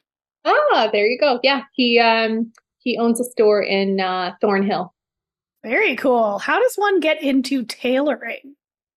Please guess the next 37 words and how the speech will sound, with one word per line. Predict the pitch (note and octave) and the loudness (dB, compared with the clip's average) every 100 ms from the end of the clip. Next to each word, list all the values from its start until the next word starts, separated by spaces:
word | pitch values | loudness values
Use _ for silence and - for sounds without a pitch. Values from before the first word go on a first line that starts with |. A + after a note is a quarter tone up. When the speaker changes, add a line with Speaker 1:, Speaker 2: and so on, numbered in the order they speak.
| _ | _
Speaker 1:
Yes, | A#3 B3 - - | 2 2 0 0
it's | A#3+ B3+ | 2 2
a | |
dying | G3 A3+ G#3+ B3 D4 | 0 0 0 0 -2
trade. | - A3 F3+ F3+ F#3 | -2 -2 -2 -4 -4
So, | - G3+ F#3+ - | 0 2 2 -2
um, | G3 F#3+ F#3+ F#3+ | -2 0 0 -2
Speaker 2:
Mm-hmm. | F#3 A#3 C4+ D#3+ | -2 -4 -4 -4
Speaker 1:
the | |
store | A4 - G#3+ A3+ | -4 -2 2 4
is | B3 - | 2 2
both | G#3+ G#3 G#3 _ - | 2 4 0 _ -6
him, | A3+ G3+ G3 - - _ _ G3+ | -2 0 -2 -8 -16 _ _ -2
belongs | G#3 G3+ G3+ G#3 | 0 2 0 -4
to | A3+ | -4
him | G#3+ G3 | -2 0
and | F#3 | 0
his | G#3 G3 - | 0 -2 -4
father, | F3+ F3 E3+ F3 | -4 -2 -2 -2
and | - G3 | -4 -4
he | G#3 | -2
learned | F#3+ F#3 F#3 | 0 -2 -2
the | G3 | -6
trade | - F3+ D#3+ - | -4 -2 -2 -2
from | F3+ E3 | -4 -4
his | F3+ F3 - | -4 -6 -2
dad. | F3 E3+ F3+ | -2 -4 -4
So, | - F#3 F3+ _ _ - - _ - | 0 0 0 _ _ -20 -20 _ -8
um, | F#3+ F3+ F3+ F3+ F3 F3 F#3+ G3 G3+ | -6 -4 -4 -4 -6 -8 -10 -8 -2
they | F#3+ F#3+ F#3 F#3+ F#3 | 2 2 2 -2 -2
do | G3 F#3 F#3 F#3 - | -2 0 -2 -4 -2
tailoring, | D4 C#4+ C#4+ C4+ C4 B3+ B3 | 0 0 0 0 0 0 0
they | G3 F#3+ | 0 -2
do | G3+ F#3 F3+ F3 | -4 -4 -6 -8
custom | - B3 - B3 | -4 -2 0 0
wear. | A3 A3 G#3+ G#3+ - - | 0 0 0 0 -2 -4
Uh, | F#3 | -4